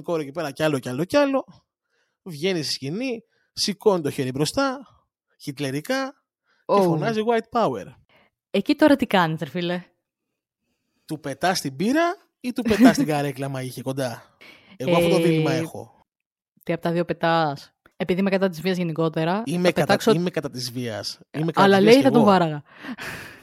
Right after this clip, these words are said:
Speaker 1: Αλλά θα το λέει, του ρίχνε μια καρέκλιτσα. Ε, έστω την πυρου-, την πύρα. Μια πυρου-, πυρουλίτσα έτσι, πάπ στο κεφάλι.
Speaker 2: Ξέρεις τι, δεν ξέρω αν θα άξιζε να χαραμίσω την πύρα μου που πλήρωσα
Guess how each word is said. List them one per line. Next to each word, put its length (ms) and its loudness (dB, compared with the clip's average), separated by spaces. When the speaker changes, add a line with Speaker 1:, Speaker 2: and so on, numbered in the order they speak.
Speaker 1:
Αλλά 300 -2
θα 80 6
το 100 8
λέει, 220 8
του 100 2
ρίχνε 180 6
μια 80 -2
καρέκλιτσα. 720 -10
Ε, 140 -8
έστω 300 0
την 100 -2
πυρου-, 220 4
την 120 -2
πύρα. 420 -2
Μια 140 -4
πυρου-, 480 -2
πυρουλίτσα 340 0
έτσι, 140 2
πάπ 180 2
στο 100 0
κεφάλι. 400 -4
Speaker 2:
Ξέρεις 300 -4
τι, 80 -2
δεν 140 2
ξέρω 240 6
αν 120 6
θα 340 2
άξιζε 420 0
να 100 0
χαραμίσω 440 0
την 160 -8
πύρα 260 4
μου 240 -2
που 140 -6
πλήρωσα 540 2